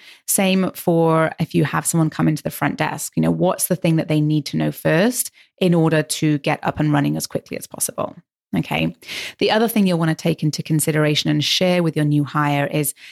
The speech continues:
any what I call S O Ps or standard operating procedures. These are really procedures that are documented within the business, um, for how things are done generally. Um, and if you don't have those, these are something that as you grow will become more and more important to you,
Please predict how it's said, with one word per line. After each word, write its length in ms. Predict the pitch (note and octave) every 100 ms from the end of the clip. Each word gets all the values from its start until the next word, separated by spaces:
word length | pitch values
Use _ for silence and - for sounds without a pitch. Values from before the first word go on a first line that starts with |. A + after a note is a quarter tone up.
| -
any 340 | G3 G3 G3+ G3+
what 240 | - F3+
I 80 | E3
call 220 | - D#3
S 220 | - D#3 E3
O 100 | D3+
Ps 500 | - D#3+ E3+ A3+ -
or 200 | D#3+ D3+
standard 360 | - D3+ D#3
operating 440 | D3 - D#3 - E3+
procedures. 480 | - F3 F3 F#3+
These 220 | F3+ E3 D#3+
are 260 | D3+ D3 - - - G3
really 220 | G3+ G3
procedures 540 | - E3+ F3+ E3+ E3
that 80 | D#3
are 120 | D3+ - -
documented 600 | E3 D#3 - D#3 D3 D3+
within 220 | D3 C#3+
the 80 | C#3+
business, 520 | D#3 D3 D#3 C#3+ - - _ - -
um, 340 | D#3+ D3+ D3+
for 160 | - E3
how 200 | F3 E3
things 260 | D#3+ D3+ D3
are 40 |
done 280 | C#3 D#3 C#3+
generally. 560 | C#3+ D#3+ - - - _ - - -
Um, 180 | F3 -
and 100 | G#3
if 100 | G#3
you 80 | G#3
don't 280 | G#3 B3 B3
have 240 | F3 D3
those, 360 | D3+ D3 D#3 -
these 220 | F#3+ F#3+
are 40 | -
something 320 | E3+ - E3 D3+
that 240 | D3+ -
as 220 | E3+ E3+
you 120 | E3+ E3
grow 420 | E3 D#3 E3 G#3+
will 220 | G#3+ E3+
become 360 | D#3+ - E3+ D#3+
more 160 | D#3+
and 160 | E3+ D#3
more 120 | E3
important 440 | D#3 - - - -
to 100 | -
you, 260 | - -